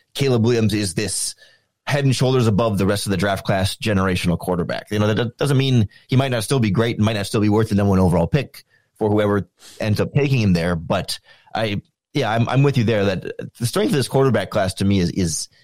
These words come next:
is the depth more than just being purely so top heavy. It's that, you know, between Caleb Williams, Drake May, Jaden Daniels, Bo Nix, Michael Penix, J J McCarthy, like, not all those guys are gonna go in the first round, but this feels to me like a year where if I'm a t-, a team that needs a quarterback,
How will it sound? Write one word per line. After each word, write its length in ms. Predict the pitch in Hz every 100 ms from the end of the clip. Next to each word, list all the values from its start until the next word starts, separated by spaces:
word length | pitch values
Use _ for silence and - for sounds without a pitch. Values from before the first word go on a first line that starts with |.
| -
is 140 | 104
the 120 | -
depth 540 | 139 107 - - - -
more 320 | - 95 92 90
than 440 | 90 87 82 67
just 240 | - 110 -
being 280 | 113 98 87
purely 340 | - 110 98
so 220 | 90 92
top 280 | 82 - -
heavy. 320 | 95 76 78
It's 140 | 87 -
that, 260 | 92 - - - - -
you 100 | 90
know, 80 | 90
between 400 | 82 98 87 80 _ _ -
Caleb 220 | 151 135
Williams, 300 | 123 117 101
Drake 200 | 117 113
May, 460 | 107 110 107 95 - _ -
Jaden 300 | 127 123 117
Daniels, 640 | 110 110 107 101 90 - - _
Bo 260 | 113 131
Nix, 320 | 120 120 - 117
Michael 260 | 113 117
Penix, 340 | - 113 - -
J 140 | 107
J 100 | -
McCarthy, 480 | 180 170 131 123 107
like, 160 | 104
not 160 | 101 170
all 140 | 147
those 160 | 131 117
guys 180 | 104 95
are 60 |
gonna 120 | 95 95
go 100 | 92
in 40 |
the 80 | 87
first 240 | 98 95
round, 320 | - 180 127
but 140 | 107 170 - - _ _ _ _ -
this 200 | 135 -
feels 180 | 185 185
to 100 | 151
me 100 | 165
like 140 | 127
a 40 |
year 220 | 113 120 117
where 180 | 110
if 80 | 101
I'm 240 | - 131 127
a 40 |
t-, 140 | -
a 60 | -
team 160 | 127 117
that 100 | 87
needs 200 | 110 175
a 40 |
quarterback, 580 | - 139 110 92 92